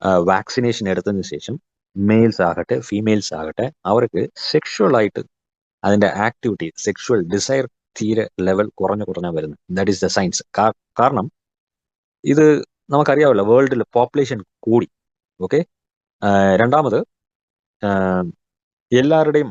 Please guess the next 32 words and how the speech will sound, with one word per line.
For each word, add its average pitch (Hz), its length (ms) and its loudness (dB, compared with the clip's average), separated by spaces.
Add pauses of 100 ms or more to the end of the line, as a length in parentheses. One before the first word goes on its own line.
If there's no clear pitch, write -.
ആയുസ്, 131 360 -2
ലൈഫ് 143 300 2
സ്പാനും 151 360 -6
കൂടി. 117 300 -4 (1080)
അപ്പം 131 340 0 (120)
ഗ്ലോബൽ 202 460 4
വാർമിങ്ങും 156 520 0 (400)
ഒരു 131 160 2
സൈഡ് 123 300 -2 (760)
കൂടിക്കൊണ്ട് 123 340 2
പോകും, 90 220 0 (200)
ന-, 104 180 -8 (340)
പോകുന്നുണ്ട്. 98 400 0
ഓക്കെ, - 200 0 (120)
അപ്പം 156 200 0 (600)
അതിനെ 139 340 2 (240)
ഡീപോപ്പുലേറ്റ് 190 840 0
ചെയ്യാൻ 123 420 -2 (400)
വേറെ 120 160 2
വഴിയില്ല. 107 380 2 (400)
അതിന് 143 220 4
വന്നതാ 127 340 2
ഈ, 123 120 0 (140)
ഈ 117 100 0
വൈറൽ 104 400 4
ഇൻഫെക്ഷൻസ് 95 460 -8
ഒക്കെ. - 160 -12 (540)
കൊറോണ 98 220 2
ആകട്ടെ, 92 340 0
ചിക്കൻ 98 300 -4
ഗുനിയ 92 200 0
ആകട്ടെ, 87 320 -2